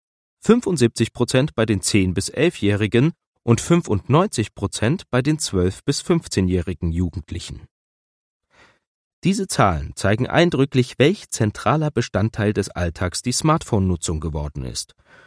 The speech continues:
Und wenn ein Kind sowieso schon den Eindruck hat, nicht Teil der Gruppe zu sein, fällt es natürlich umso schwerer, auf das Smartphone mit den Spielen und sozialen Medien zu verzichten,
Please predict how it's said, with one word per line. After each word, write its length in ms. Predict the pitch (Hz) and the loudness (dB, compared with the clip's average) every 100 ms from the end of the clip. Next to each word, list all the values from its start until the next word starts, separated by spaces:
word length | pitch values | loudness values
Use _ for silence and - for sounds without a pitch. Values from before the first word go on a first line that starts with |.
| _ _ | _ _
Und 120 | 139 147 | 2 6
wenn 140 | 170 | 6
ein 160 | 147 - | 6 4
Kind 240 | 143 113 | 2 4
sowieso 380 | 113 98 123 220 | 2 2 2 -2
schon 220 | - 92 | 0 0
den 140 | 87 | 0
Eindruck 460 | 80 90 92 117 - | -2 -2 0 0 0
hat, 220 | 135 - | -4 -2
nicht 260 | 107 113 - | 0 0 0
Teil 240 | 113 101 | 0 2
der 140 | 92 87 | 2 -4
Gruppe 340 | - 156 - | 0 0 0
zu 140 | - 92 | -4 -2
sein, 340 | 87 98 127 _ _ _ _ - | 0 2 0 _ _ _ _ 2
fällt 180 | 196 | 4
es 80 | 180 | 4
natürlich 420 | 143 - 117 - | -2 2 2 4
umso 240 | 151 151 110 | 2 4 2
schwerer, 540 | - 107 107 117 151 | 2 4 4 4 2
auf 100 | 117 | 0
das 180 | 107 - | -2 -2
Smartphone 640 | 101 85 87 - 113 123 | 0 0 -2 2 2 4
mit 120 | 98 | 0
den 140 | 90 80 | -2 -4
Spielen 580 | - 113 117 113 113 85 | -2 2 4 4 0 -2
und 140 | 87 | -6
sozialen 520 | 82 - 90 90 85 | -6 -2 -2 0 0
Medien 420 | 82 87 82 92 | 0 0 0 -2
zu 140 | 98 - | -4 -2
verzichten, 640 | 131 - 175 - - 85 | -2 0 0 -2 -2 -4